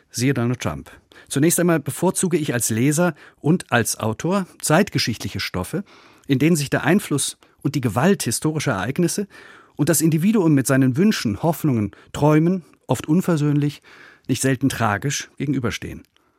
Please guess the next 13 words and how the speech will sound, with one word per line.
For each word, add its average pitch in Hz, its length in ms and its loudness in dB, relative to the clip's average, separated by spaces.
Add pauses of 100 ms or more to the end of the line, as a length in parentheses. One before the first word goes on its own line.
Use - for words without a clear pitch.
(440)
Darüber 143 240 2
hinaus 147 360 2
liebe 156 160 0
ich 127 200 -4
Kindheitserzählungen, 180 1000 0
in 127 120 2
denen 127 200 2
die 107 80 -4
Sinnlichkeit 165 720 2 (400)
und 120 140 -2
Naivität 127 640 2
früher 175 320 2
Erfahrung 123 600 -2